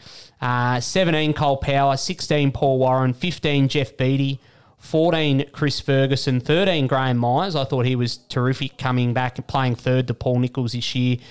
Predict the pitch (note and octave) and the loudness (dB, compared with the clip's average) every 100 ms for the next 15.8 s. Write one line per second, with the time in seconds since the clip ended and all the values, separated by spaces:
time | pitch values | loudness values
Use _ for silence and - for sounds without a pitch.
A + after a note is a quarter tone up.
0 | - - - - A#2+ A#2 A2+ - C3 B2+ | -20 -20 -20 -10 -4 -2 -2 0 2 2
1 | A#2 - B2+ A#2 - B2 B2 A#2+ - B2 | -2 -2 -2 -2 0 0 0 -2 -2 -2
2 | B2 A#2 A#2+ A#2+ - B2+ B2+ B2 - - | 0 0 0 -2 0 0 2 0 -4 -20
3 | - D3+ E3 F3+ D3 B2 - - D#3 D3+ | -4 0 2 2 0 -4 -12 -6 -2 0
4 | B2+ - D3 - F#3 A#3 - C3 B2 B2 | 0 0 -4 0 -2 -2 -2 0 0 -2
5 | A2+ _ B2 A#2+ B2 D3+ D3+ C#3+ B2 E3 | -8 _ -2 0 0 -2 -2 -2 -2 -4
6 | F#3 - - - - - - C#3 D#3 F#3 | -10 -14 -20 -20 -20 -14 -2 2 2 2
7 | D3+ A#2+ D#3 D3+ C3+ - D3 F#3 C4 - | 0 0 0 0 0 0 2 2 -2 -8
8 | _ _ _ C#3+ D3+ G3+ B3 E3+ D3 G#3+ | _ _ _ -2 0 0 -2 -2 -2 -2
9 | A3+ A#3+ G3+ F#3 F3 D#3+ E3+ D3+ C#3+ C3 | -2 0 0 2 0 0 0 2 2 0
10 | C3+ - B2+ A#2 B2+ A#2 B2+ B2+ - - | -2 -2 0 0 0 2 0 0 -4 -8
11 | - C#3 C#3+ C3+ B2 - C3+ C3 B2 B2+ | -2 0 2 0 -2 -2 0 2 2 2
12 | F#3+ - - C3 B2+ B2+ C3 B2+ C3 - | 0 -4 -2 2 2 2 2 2 2 -2
13 | C3+ - C#3+ - C#3 B2+ B2 - B2+ B2+ | -6 -4 -6 -2 0 0 -2 -2 0 2
14 | A#2 - C#3 A#2+ B2 A#2 A#2+ B2 B2 A#2+ | 0 -4 -6 -2 -4 -2 -2 0 0 0
15 | B2 B2 A#2 A2+ - B2 B2+ G#2+ | 0 0 -2 -4 -6 -8 -6 -6